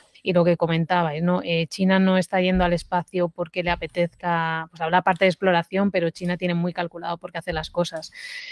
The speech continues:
Em, entonces, me temo que el sueño que tenemos ahora de especie, mm, yo qué sé, multiplanetaria, que vive en paz y que se esparce por el universo, está bastante alejado de lo que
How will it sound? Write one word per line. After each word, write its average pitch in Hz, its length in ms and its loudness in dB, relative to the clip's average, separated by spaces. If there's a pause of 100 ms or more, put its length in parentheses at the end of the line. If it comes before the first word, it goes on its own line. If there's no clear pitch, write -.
(120)
Em, 180 680 6 (400)
entonces, 208 260 6
me 202 220 6
temo 233 500 6
que 202 380 2
el 190 160 0
sueño 247 500 0
que 226 720 -2
tenemos 214 400 -4
ahora 190 500 -4
de 185 760 -6
especie, 220 840 -6
mm, 202 340 -8
yo 202 80 -18
qué 202 80 -20
sé, 220 120 -16
multiplanetaria, 202 1200 -4
que 196 140 -6
vive 202 180 0
en 196 160 0
paz 190 540 -2 (440)
y 202 140 -6
que 190 240 0
se 185 80 -8
esparce 190 320 -2
por 180 140 0
el 180 80 2
universo, 180 560 2
está - 260 -2
bastante 196 400 2
alejado 190 360 0
de 190 60 0
lo 190 100 -2
que 180 160 -4